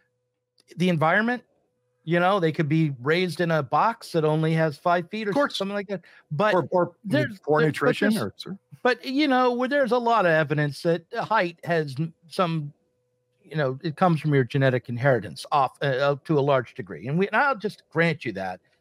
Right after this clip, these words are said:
Speaker 2: Mm-hmm.
Speaker 1: And there are a number of things, many things that are like that. Um,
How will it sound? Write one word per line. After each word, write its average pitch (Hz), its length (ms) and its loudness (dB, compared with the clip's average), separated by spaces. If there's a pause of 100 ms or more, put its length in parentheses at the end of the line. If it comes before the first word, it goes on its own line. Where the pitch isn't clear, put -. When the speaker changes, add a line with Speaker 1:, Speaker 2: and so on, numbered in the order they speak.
(120)
Speaker 2:
Mm-hmm. 185 160 -2
Speaker 1:
And 214 100 2
there 262 160 2
are 226 60 4
a 208 60 2
number 190 360 2
of 160 120 0
things, 143 440 -2
many 226 300 2
things 117 380 -8
that 139 120 -4
are 147 100 0
like 240 280 0
that. 87 260 -10 (680)
Um, 165 420 2